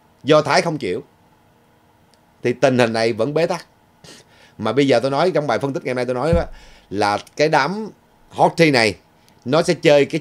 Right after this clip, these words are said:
chiêu bài y chang như Hamas. Nó đem tất cả những cái bệ phóng hỏa tiễn, những cái hệ, hệ thống drone nó đặt vào khu dân cư. Rồi bây giờ Hoa Kỳ không tập ở trên,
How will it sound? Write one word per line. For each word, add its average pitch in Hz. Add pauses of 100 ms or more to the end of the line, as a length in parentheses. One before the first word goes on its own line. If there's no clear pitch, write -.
chiêu 147
bài 101
y 156
chang 139
như 131
Hamas. 120 (960)
Nó 151
đem 143
tất -
cả 92
những 127
cái 151
bệ 98
phóng 147
hỏa 98
tiễn, 104 (300)
những 101
cái 143
hệ, 120 (220)
hệ 95
thống 175
drone 131 (840)
nó 151
đặt 131
vào 107
khu 131
dân 127
cư. 123 (960)
Rồi 98
bây 131
giờ 123
Hoa 127
Kỳ 120
không 139
tập 101
ở 131
trên, 131